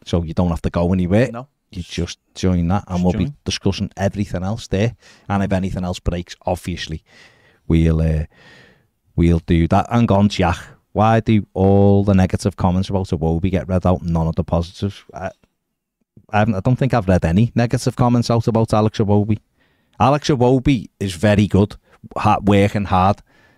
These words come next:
Speaker 1: He creates chances, no question about it. Doesn't score goals, never looks like he can score a goal. But he is a, he's a good footballer for Everton.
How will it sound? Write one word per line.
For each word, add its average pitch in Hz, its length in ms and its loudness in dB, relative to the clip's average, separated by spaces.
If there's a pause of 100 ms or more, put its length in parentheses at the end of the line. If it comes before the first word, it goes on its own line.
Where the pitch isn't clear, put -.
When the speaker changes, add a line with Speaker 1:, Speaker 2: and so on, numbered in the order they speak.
(200)
Speaker 1:
He 98 80 -10
creates 104 540 0
chances, 95 500 -6
no 92 160 -2
question 95 300 -2
about 90 220 0
it. 98 180 -2
Doesn't 107 260 0
score 92 300 0
goals, 87 400 2
never 98 240 2
looks 92 200 -2
like 90 180 -4
he 87 80 -12
can 87 120 -12
score 87 300 -6
a 87 40 -2
goal. 87 300 2 (640)
But 98 120 2
he 95 160 2
is 98 300 0 (140)
a, 95 80 -6 (120)
he's 90 200 -10
a 87 120 -12
good 98 140 -4
footballer 98 540 0
for 92 120 -2
Everton. 92 340 -4